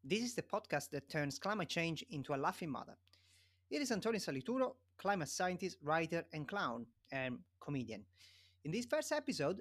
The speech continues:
I'll talk about three ways we can make fun of global warming. No jokes. I mean, yes jokes. We'll pull denier's leg, discover climate comedians, and explore funny climate technologies.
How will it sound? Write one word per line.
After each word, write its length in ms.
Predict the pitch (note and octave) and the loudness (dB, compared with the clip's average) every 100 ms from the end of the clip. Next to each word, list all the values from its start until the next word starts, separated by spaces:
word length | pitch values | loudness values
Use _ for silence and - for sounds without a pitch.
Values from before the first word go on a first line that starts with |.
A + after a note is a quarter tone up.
| - | -4
I'll 120 | D#3+ | -6
talk 240 | D#3 C4 C4+ | -2 -4 -2
about 360 | F3+ C#3+ C#3 | 0 0 0
three 220 | - A3+ G3+ | -4 -2 0
ways 320 | C#3 E3+ - | 0 -2 -4
we 100 | D3 | -8
can 220 | C3+ C#3 C#3+ | -4 -2 -2
make 240 | A3+ - | -4 -4
fun 240 | C3+ C#3+ | -4 -2
of 80 | C3+ | -4
global 260 | A2+ G#2 A#2+ | -6 -4 -4
warming. 320 | G#2+ E3 A#2 _ _ _ _ | -6 -10 -14 _ _ _ _
No 280 | B2+ E3 G3 | -2 0 2
jokes. 400 | F#3 C#3+ - - _ _ _ C#3+ | 2 0 -4 -18 _ _ _ -4
I 60 | |
mean, 220 | D#3 A#2 - _ _ - | -2 -4 -8 _ _ -4
yes 180 | F3 F4+ | -2 -2
jokes. 420 | - - - - _ _ - _ _ _ - - | -4 -8 -8 -16 _ _ -20 _ _ _ -14 -2
We'll 140 | F3 | -2
pull 220 | F3 C#4+ | 2 0
denier's 480 | E3 D#3+ G#3+ A3+ - | 0 0 0 0 0
leg, 240 | E3 E3 - _ - | 0 0 -4 _ -10
discover 440 | C#3 - - A3+ F#3+ | -4 -4 0 0 0
climate 420 | - F3+ F3+ - | -4 -2 -2 -4
comedians, 480 | C3 C#3 C#3+ C3+ - - | -4 -2 -2 -4 -8 -10
and 80 | C#3+ | -8
explore 560 | C#3+ - - G3 G#3+ G3+ | -6 -8 -4 -2 0 -2
funny 320 | - D#3+ E3+ | -4 -4 -4
climate 400 | - C3 C3+ C3+ | -6 -6 -6 -8
technologies. 600 | - F3+ C#3 - - | -8 -4 -4 -4 -16